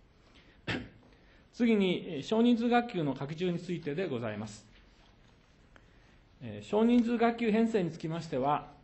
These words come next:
えー、仮に中学校三年生まで三十五人学級とした場合、新たに人件費として約四十五億円の経費が毎年度必要となることが見込まれます。こうした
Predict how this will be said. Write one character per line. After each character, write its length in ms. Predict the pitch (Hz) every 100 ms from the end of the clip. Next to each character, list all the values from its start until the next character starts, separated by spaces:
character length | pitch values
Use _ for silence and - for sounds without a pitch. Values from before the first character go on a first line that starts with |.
| _ -
え 160 | 104 110
ー、 60 | -
仮 240 | 185 214
に 340 | 214 220 - -
中 220 | - 208
学 320 | 220 226 220 -
校 300 | 165 170 -
三 220 | 165 180
年 200 | 196 214
生 200 | 202 165
ま 120 | 147
で 160 | 123 107
三 300 | - 165 208
十 180 | 202 196
五 120 | 170
人 240 | 175 202 202
学 200 | 220 226
級 160 | 202
と 160 | 196 226
し 100 | 220
た 100 | 147
場 140 | 123
合、 80 | 104 - - _ - - _ - - - -
新 240 | 196 220
た 140 | 214 180
に 160 | 160
人 280 | 135 175 202
件 220 | 226 220
費 100 | 196
と 100 | -
し 80 | 151
て 340 | 175 170 - - -
約 400 | 185 220 190 - -
四 380 | 185 233 214
十 220 | 156 151 135
五 180 | 156
億 180 | 185 190
円 160 | 180 156
の 100 | 143
経 200 | 143 147
費 140 | 131
が 260 | 147 160 - 165
毎 240 | 151 147
年 260 | 156 143 131
度 320 | 185 - -
必 220 | - - 160
要 100 | 139
と 100 | 143
な 140 | 131
る 60 | 123
こ 120 | 117
と 100 | 123
が 200 | 196 -
見 100 | 131
込 80 | 123
ま 140 | 113
れ 60 | 104
ま 100 | 104
す。 140 | - - - _ - _ _ - - - - -
こ 140 | - 220
う 40 |
し 100 | 226
た 360 | 214 190 151